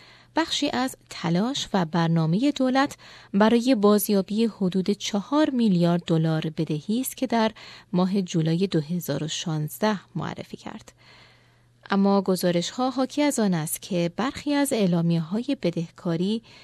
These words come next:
به اشتباه صادر شده. دولت نیز اذعان می‌کند که حدود بیست درصد از گزارش‌هایی که صادر کردند، برای کسانی فرستاده شده که هیچ گونه بدهی به سنترلینک ندارند.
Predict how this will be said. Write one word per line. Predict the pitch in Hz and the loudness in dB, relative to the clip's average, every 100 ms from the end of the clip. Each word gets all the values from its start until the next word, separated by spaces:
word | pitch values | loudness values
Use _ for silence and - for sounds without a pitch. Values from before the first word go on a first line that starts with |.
| - - | -20 -6
به | - - | -6 -4
اشتباه | 233 - - 247 285 247 - | -6 -4 -6 -2 0 0 -6
صادر | - 165 156 | -6 -4 -4
شده. | 156 - - - - _ _ - - - | -8 -10 -10 -12 -18 _ _ -20 -20 -2
دولت | 208 208 208 208 | 2 4 2 2
نیز | 202 196 | 0 0
اذعان | 196 196 269 | -2 -2 -4
می‌کند | 294 233 196 190 | -4 -2 -2 -2
که | - 202 | -6 -8
حدود | - 254 269 | -2 -2 0
بیست | 285 - 285 349 - | 0 0 -2 -2 -2
درصد | 233 214 - 208 - | -4 -4 -4 -4 -2
از | 175 175 - - - _ | 0 0 -2 -12 -20 _
گزارش‌هایی | 185 175 175 165 175 - 196 175 | 0 2 2 0 -4 -2 0 0
که | 170 170 | 0 -4
صادر | - - 170 165 160 | -4 -2 -2 -2 -6
کردند، | - 175 170 208 262 262 - - - - 214 | -4 -6 -2 0 0 -2 -12 -20 -20 -6 0
برای | 202 208 202 190 202 | 4 4 2 0 -2
کسانی | - - 180 240 302 330 | -6 -6 -4 -4 -6 -4
فرستاده | 277 254 - 208 208 | -2 -2 -2 -2 -2
شده | 202 196 | -2 -2
که | 185 185 | -2 -4
هیچ | - 311 - | -2 -4 -2
گونه | 190 175 | 0 0
بدهی | 170 160 156 - 175 | 0 -4 -4 -4 -6
به | 165 | -4
سنترلینک | - 151 - 180 147 170 185 - - _ - | -4 -6 -6 -6 0 0 0 -6 -20 _ 0
ندارند. | 226 214 - - - - | 2 2 0 -12 -14 -18